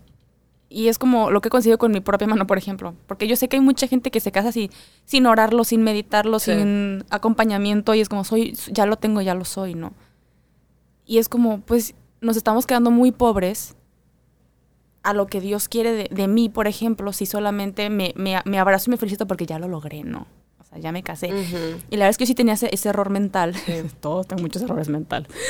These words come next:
Speaker 1: Pero este en específico, en el que antes, no sé, de, antes de Jesús, yo sí era como, "No, pues cuando me case, guau". Y yo ya de que el Pinterest ahí, de que la
Speaker 2: Claro,
Speaker 1: boda,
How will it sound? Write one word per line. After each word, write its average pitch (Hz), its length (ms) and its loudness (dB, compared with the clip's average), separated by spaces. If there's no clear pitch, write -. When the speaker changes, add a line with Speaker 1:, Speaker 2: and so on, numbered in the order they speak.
Speaker 1:
Pero 202 240 8
este 214 260 4
en 240 120 8
específico, 208 680 0
en 180 100 -4
el 165 120 -4
que 170 100 0
antes, 180 320 -2
no 190 80 -6
sé, 185 140 -8
de, 175 240 -10
antes 165 220 -8
de 190 60 -8
Jesús, 208 380 -6
yo 196 140 0
sí 196 120 0
era 190 120 2
como, 175 200 -4
"No, 190 160 -2
pues - 180 -10
cuando 156 260 -6
me 156 140 -4
case, 175 500 -6
guau". 170 400 0
Y 175 60 -4
yo 185 100 0
ya 190 160 2
de 202 120 -2
que 190 80 -2
el 165 120 -6
Pinterest 180 500 -2
ahí, 156 140 0
de 165 120 0
que 160 160 -2
la 151 140 -2
Speaker 2:
Claro, 170 380 6
Speaker 1:
boda, 170 440 2